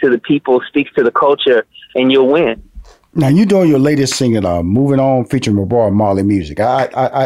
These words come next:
Speaker 2: I, that, that's my man there. That's my, that's my man right
Speaker 1: Yeah,
Speaker 2: there.
Speaker 1: good dude.
Speaker 2: Now, how did you guys
Speaker 1: Yeah.
Speaker 2: get together on this single?
Speaker 1: Hey, man, honestly, we've known each other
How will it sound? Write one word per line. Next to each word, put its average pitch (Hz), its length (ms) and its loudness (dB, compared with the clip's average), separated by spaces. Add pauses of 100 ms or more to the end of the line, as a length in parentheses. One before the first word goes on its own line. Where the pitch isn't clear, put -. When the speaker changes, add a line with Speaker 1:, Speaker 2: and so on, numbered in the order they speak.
Speaker 2:
I, - 100 -10
that, 131 180 -4
that's 156 160 -2
my 120 120 0
man 113 320 -2
there. - 260 -12 (240)
That's 131 180 -2
my, 135 120 0
that's 160 200 0
my 143 120 0
man 120 240 0
right 78 120 -8
Speaker 1:
Yeah, 120 120 2
Speaker 2:
there. 110 180 -4
Speaker 1:
good 127 160 -8
dude. 117 320 -4 (140)
Speaker 2:
Now, 165 80 0
how 180 180 0
did 208 180 -2
you 190 60 2
guys 170 280 2
Speaker 1:
Yeah. - 40 -10
Speaker 2:
get 156 140 -2
together 127 440 0
on 120 140 0
this 110 180 -2
single? 85 380 -6 (1500)
Speaker 1:
Hey, 143 100 2
man, 147 180 2
honestly, 160 600 -2 (180)
we've 160 140 2
known 143 240 0
each 127 120 -8
other 131 160 2